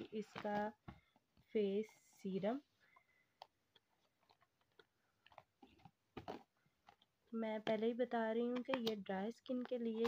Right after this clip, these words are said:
ये वाटरी कॉन्स-, consistency है इसकी। ये देखें, इसकी भी packing बहुत ही ज़्यादा ज़बरदस्त है। ये देखें,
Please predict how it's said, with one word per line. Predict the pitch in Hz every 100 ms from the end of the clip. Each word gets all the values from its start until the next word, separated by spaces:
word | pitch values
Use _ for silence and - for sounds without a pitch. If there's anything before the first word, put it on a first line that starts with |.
| 226 220
ये | 233 233 233 - - 214
वाटरी | 202 196 202 196 - 233
कॉन्स-, | - 214 208 - - - -
consistency | 208 - _ - 202 202 220 214 - - 220 220 214
है | 214 214
इसकी। | - - 294 _ _ _ _
ये | 208
देखें, | 196 196 202 190 202 -
इसकी | 202 - 220
भी | 220
packing | - 190 202 202 196 -
बहुत | 190 180 208 233
ही | 214
ज़्यादा | 196 190 196 190
ज़बरदस्त | 180 180 180 202 202 214 - 226
है। | 226 - _ _ _ _ _ _ _ _ _ _ _ _ _ _ _ _ _ _ _ _ _ _ _ _ _ _ _ _ _ _ -
ये | 208 202 190 -
देखें, | - - - -